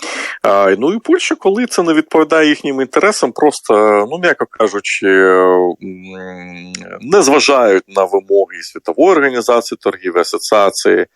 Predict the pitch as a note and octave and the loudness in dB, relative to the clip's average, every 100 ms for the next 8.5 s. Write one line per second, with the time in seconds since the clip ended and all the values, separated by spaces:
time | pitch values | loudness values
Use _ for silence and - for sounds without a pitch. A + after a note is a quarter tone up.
0 | - - - - - F#2 F#2 F2 A#2 G#2 | -18 -18 -18 -12 -2 0 2 0 -2 -2
1 | G2 - F#2+ - A#2+ F2+ G2+ G2+ F#2+ F2+ | -2 -2 -4 -4 -4 -2 0 0 -2 -6
2 | F#2 F2+ E2+ F#2 E2+ F2+ F#3+ F#3 C#3 A3 | -6 -6 -2 -4 -2 -2 0 0 0 -2
3 | - F#4+ E4 - - D4+ - C#3+ - C3 | -2 0 0 -2 -2 -2 0 0 0 0
4 | A2+ F#2 E2 D#2 - - B2+ E3 - - | 2 0 -4 -6 -10 -2 0 0 -2 -2
5 | C3 D#3+ - - A2 A#2+ A2 - G2 - | -2 -2 -2 0 0 2 0 0 -4 -6
6 | - E3 E3+ G#2+ F#2+ - G2 A2+ - F#2 | -4 0 4 4 4 2 0 -2 -2 -2
7 | F#2+ F2 - G2 F2 F2+ E2 F2+ F2 F2 | -2 -2 0 0 0 -4 -2 -2 0 -2
8 | F2 E2 E2 - | -2 -4 -2 -2